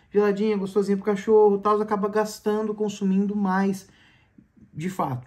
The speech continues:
entendeu? Então, eu no frio, eu prefiro me cobrir, porque eu acho mais gostoso, você sentir um friozinho cobrido, que dormir pelado, sem coberta nenhuma, mas com aquecedor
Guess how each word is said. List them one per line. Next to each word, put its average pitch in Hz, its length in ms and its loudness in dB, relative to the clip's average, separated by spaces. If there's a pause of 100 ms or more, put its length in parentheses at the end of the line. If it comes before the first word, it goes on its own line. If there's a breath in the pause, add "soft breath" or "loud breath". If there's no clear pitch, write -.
entendeu? 143 340 -2
Então, 180 220 -4
eu 202 120 4
no 202 100 -2
frio, 202 220 -4
eu 208 80 0
prefiro 202 380 -2
me 190 100 0
cobrir, 214 340 -4
porque - 120 -10
eu 175 40 -2
acho 160 140 -6
mais 156 140 -4
gostoso, 190 500 -2
você - 100 -14
sentir 165 220 -8
um 165 40 -6
friozinho 156 440 -6
cobrido, 165 420 -6
que 165 140 -2
dormir 156 500 -2
pelado, 160 500 2
sem 170 200 -6
coberta 160 400 -4
nenhuma, 160 280 -4
mas 151 160 -4
com 160 80 -8
aquecedor 147 600 -2